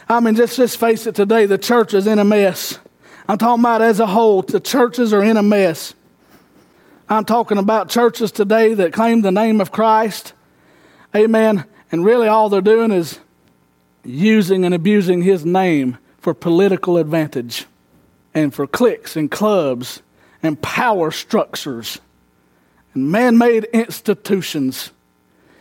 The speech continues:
And a lot of churches today, so-called, have gone so far from what the Word of God declares that they no longer even preach it. In fact, they'll either rewrite it or not even preach it at all.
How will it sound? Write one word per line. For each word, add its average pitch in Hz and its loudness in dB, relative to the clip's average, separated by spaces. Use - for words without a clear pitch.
And 156 -2
a - 0
lot 226 2
of 202 -6
churches 240 0
today, 190 0
so-called, 196 0
have 190 -2
gone 220 0
so 233 0
far 226 0
from 196 0
what 208 0
the 190 -2
Word 214 2
of 190 -2
God 196 2
declares 175 0
that 202 0
they 240 2
no 226 2
longer 214 2
even 220 0
preach 233 -2
it. - -10
In 190 -2
fact, 226 -2
they'll 208 2
either 208 2
rewrite 208 2
it 226 0
or 180 2
not 202 4
even 202 0
preach 247 -2
it 240 2
at 226 2
all. 143 0